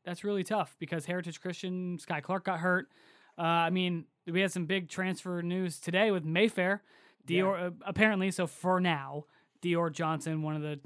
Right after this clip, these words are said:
Speaker 1: highly
Speaker 2: Yeah.
Speaker 1: ranked two twenty-two
Speaker 2: Twenty-two.
Speaker 1: point guards in the country, and Devontis
Speaker 2: Jerome.
Speaker 1: Cobbs, who's another two twenty-two
Speaker 2: Who was at
Speaker 1: kind of
Speaker 2: Shadow Mountain last year.
Speaker 1: wing, Shadow Mountain. He was in, uh, Milwaukee before that. They've both enrolled with Josh Christopher at, at Mayfair. Apparently enrolled. I'm gonna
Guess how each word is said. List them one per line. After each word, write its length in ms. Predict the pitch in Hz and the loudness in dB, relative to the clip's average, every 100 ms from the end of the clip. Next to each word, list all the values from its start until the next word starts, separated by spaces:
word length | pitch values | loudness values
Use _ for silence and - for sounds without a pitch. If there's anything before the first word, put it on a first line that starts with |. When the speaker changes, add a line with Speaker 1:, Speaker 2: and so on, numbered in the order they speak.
| 156 | -10
Speaker 1:
highly 260 | 156 151 | -6 -4
Speaker 2:
Yeah. 60 | 143 | -4
Speaker 1:
ranked 240 | 151 139 - _ _ | -4 -8 -12 _ _
two 140 | - 180 | -8 -6
twenty-two 440 | - 165 127 165 | -4 -4 -2 -4
Speaker 2:
Twenty-two. 120 | 127 | -4
Speaker 1:
point 220 | 151 156 | -4 -4
guards 300 | 143 147 147 | -6 -8 -6
in 80 | 147 | -8
the 40 | 143 | -8
country, 440 | 151 139 143 139 _ _ _ _ - | -8 -8 -8 -10 _ _ _ _ -4
and 540 | 165 165 160 156 139 | 0 0 0 -2 -4
Devontis 460 | 156 151 175 170 151 | -4 0 0 -2 -6
Speaker 2:
Jerome. 120 | 156 160 | -2 0
Speaker 1:
Cobbs, 280 | 156 151 | 0 -2
who's 160 | 160 156 | -6 -6
another 260 | 151 156 147 | -4 -4 -6
two 160 | 170 | -8
twenty-two 440 | 151 160 151 143 151 | -8 -8 -8 -4 0
Speaker 2:
Who 60 | |
was 100 | 139 | 2
at 60 | 143 | 2
Speaker 1:
kind 100 | 151 | 0
of 60 | - | 2
Speaker 2:
Shadow 220 | 147 127 | 2 2
Mountain 300 | 135 120 120 | -2 -4 -6
last 120 | 110 | -2
year. 80 | 170 | 4
Speaker 1:
wing, 300 | 185 180 175 | 4 4 0
Shadow 240 | 185 175 | -2 -2
Mountain. 400 | 165 165 160 160 | 0 -2 -2 -4
He 100 | 156 | -4
was 160 | 156 147 | -4 -4
in, 260 | 160 156 139 _ _ _ - | -4 -4 -8 _ _ _ -16
uh, 220 | - - - _ - | -12 -12 -14 _ -6
Milwaukee 560 | 156 160 170 180 180 | -2 4 4 4 2
before 400 | 151 147 175 175 | -6 -4 -2 -2
that. 320 | 170 165 165 - | 0 -2 -2 -8
They've 280 | 160 170 165 | -6 -4 -2
both 240 | 180 180 175 | 0 0 0
enrolled 400 | 156 170 170 151 | 0 2 2 0
with 120 | 139 | -4
Josh 260 | 151 139 | -4 -4
Christopher 420 | - 226 202 220 196 | 0 0 0 0 0
at, 120 | 156 147 - | 0 -6 -12
at 160 | 156 147 | -12 -4
Mayfair. 460 | 156 196 190 190 175 | 2 4 6 4 4
Apparently 400 | 196 247 220 208 | 4 4 4 2
enrolled. 360 | 190 180 180 | 4 4 4
I'm 140 | 170 170 | 2 0
gonna 240 | 165 | -2